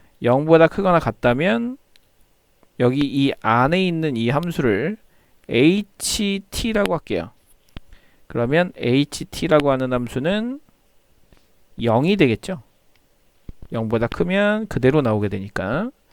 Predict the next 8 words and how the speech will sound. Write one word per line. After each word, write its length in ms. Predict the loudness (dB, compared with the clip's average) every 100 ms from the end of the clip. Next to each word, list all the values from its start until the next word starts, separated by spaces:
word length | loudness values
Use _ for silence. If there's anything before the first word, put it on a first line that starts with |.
| _ _ _ _ _ _
자, 180 | -10 -6 0
에프티가 1300 | 4 4 2 2 2 0 -4 -4 -2 2 4 2 -2 _ _ -2
음수이면, 920 | 0 0 0 0 0 2 0 -2 -6 -12 _ _ _ _ _ _ _ -8
음수이면 840 | -6 -2 0 0 0 0 -2 -4 -10 -20 _ _ _
자, 140 | -6 -2
요게 560 | 0 0 2 0 -2 -6 -14 _ _ _ _ -10
이에프티가 1120 | -6 -2 -2 0 0 0 -2 -6 -2 -2 0
됩니다. 420 | 0 -2 -4 -8